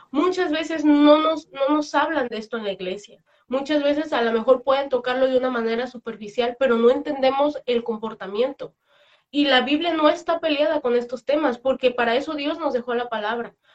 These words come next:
para que nosotros entiendamos que ahí podemos encontrar la solución a todos nuestros problemas, que, eh, ahí podemos entender muchas cosas por las cuales nosotros hemos pasado.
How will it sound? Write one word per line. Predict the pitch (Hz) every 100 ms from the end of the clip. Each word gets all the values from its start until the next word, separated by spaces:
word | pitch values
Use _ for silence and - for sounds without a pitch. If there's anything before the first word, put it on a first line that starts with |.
| -
para | 240 240
que | 247
nosotros | 240 247 247 302
entiendamos | 277 240 233 294 330 254 208 208 - _ _ -
que | 254
ahí | 240 294
podemos | 294 302 285 294 294
encontrar | 262 240 233 240
la | 254 262
solución | 254 226 214 226 233 -
a | 233
todos | 233 262 262
nuestros | 254 240 233
problemas, | - 247 269 330 247 202 _ - -
que, | 254 247 -
eh, | 240 -
ahí | 226 240 302
podemos | - 247 240 277
entender | 269 233 214 220 240
muchas | 240 254 285 302 294
cosas | - 285 330 285 233
por | 240 226
las | 220
cuales | - 233 247
nosotros | 240 226 226 240
hemos | 233 233 233
pasado. | - - 202 240 202